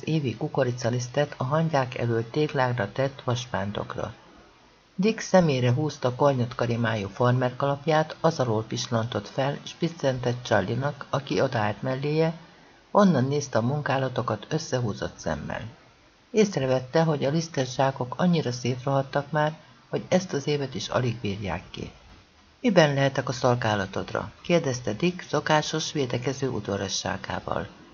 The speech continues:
De a hangja bizonytalan volt, érződött, hogy nemigen használja. S a szeme elgyötörten, csillogón és szorongva pillantott ki a kalap árnyékából. "Semmiben", mondta kurtán Charlie, s ingerülten Dickre sandított.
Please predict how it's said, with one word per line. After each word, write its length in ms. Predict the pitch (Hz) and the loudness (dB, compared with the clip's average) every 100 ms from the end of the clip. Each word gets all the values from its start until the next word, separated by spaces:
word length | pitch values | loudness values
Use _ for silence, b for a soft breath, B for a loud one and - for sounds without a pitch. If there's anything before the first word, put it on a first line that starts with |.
| - - - _ | -20 -20 -20 _
De 100 | 170 | 2
a 60 | |
hangja 480 | 175 214 208 196 175 | 4 4 6 6 4
bizonytalan 600 | 160 - 131 123 120 120 | 2 0 -2 0 2 2
volt, 300 | 117 110 110 - | 2 -2 -2 0
érződött, 720 | 180 180 180 170 156 156 - - | 2 2 2 2 2 0 -8 -4
hogy 140 | 147 | -2
nemigen 400 | 131 113 104 95 | 0 0 0 -2
használja. 680 | 90 87 - 87 62 62 65 - - - - - | -2 -8 -8 -6 -4 -6 -10 -14 -20 -20 -20 -16
S 100 | - | -8
a 60 | 165 | -6
szeme 380 | - 202 190 170 | 2 4 6 4
elgyötörten, 840 | 170 170 165 165 151 151 147 143 | 4 4 2 0 -2 0 -2 -2
csillogón 600 | - 147 147 139 147 139 | -4 -2 -2 0 -2 -2
és 120 | 127 | -6
szorongva 480 | - 185 185 143 127 | 0 2 4 2 0
pillantott 600 | 123 139 139 127 123 120 | 0 -2 0 -2 -2 -6
ki 220 | - 147 - | -4 -6 -4
a 120 | 117 | -4
kalap 320 | 131 139 123 | 0 0 -2
árnyékából. 880 | - 104 101 95 - - - - - - - - - _ - | -2 -2 -2 -8 -8 -10 -8 -8 -10 -14 -20 -20 -20 _ -4
"Semmiben", 640 | - 95 95 - - - - - | 0 0 -2 -8 -10 -10 -16 2
mondta 320 | 180 165 123 | 2 2 0
kurtán 460 | 143 139 107 101 - | -2 -2 -2 -4 -2
Charlie, 420 | 139 151 165 185 - - - | -2 0 -2 -4 -10 -20 -14
s 60 | - | -4
ingerülten 720 | 220 190 139 139 139 139 143 | 2 4 4 2 0 0 -2
Dickre 280 | 120 110 87 | -2 -4 -4
sandított. 760 | - 95 92 92 - 71 - | -4 -4 -4 -6 -6 -10 -10